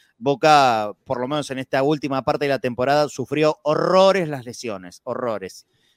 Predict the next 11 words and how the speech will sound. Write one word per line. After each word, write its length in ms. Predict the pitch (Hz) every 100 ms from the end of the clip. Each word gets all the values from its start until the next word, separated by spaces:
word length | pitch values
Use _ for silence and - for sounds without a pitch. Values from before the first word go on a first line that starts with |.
| -
Em, 1120 | 127 123 120 117 117 113 110 110 107 101 104 -
también 340 | 131 160 175
Román 280 | 156 156 175
hizo 180 | - 135
referencia 720 | 127 135 143 156 - 143 135 -
a 100 | 113
Zambrano. 640 | 131 143 180 170 160 156 _ _ -
Con 180 | 196 180
Zambrano, 720 | 156 151 160 151 143 139 131 147
con 160 | 143
Fabra, 500 | - 160 151 147 147